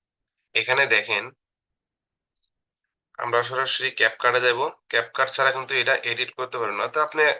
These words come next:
অন্য কোনো সফটওয়্যারে করতে পারেন, কোনো সমস্যা নেই। তবে আমরা CapCut-এ চলে আসলাম।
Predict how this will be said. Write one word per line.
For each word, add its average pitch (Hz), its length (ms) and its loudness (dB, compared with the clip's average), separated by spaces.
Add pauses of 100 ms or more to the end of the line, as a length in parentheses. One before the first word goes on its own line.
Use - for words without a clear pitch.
অন্য 135 120 0 (140)
কোনো 131 200 -6
সফটওয়্যারে 127 440 -4
করতে 131 220 -4 (100)
পারেন, 117 200 2 (100)
কোনো 117 200 -12
সমস্যা 113 300 -4
নেই। 101 120 -6 (480)
তবে 117 260 0
আমরা 120 200 0
CapCut-এ 117 480 0
চলে 123 240 -4
আসলাম। 139 240 -6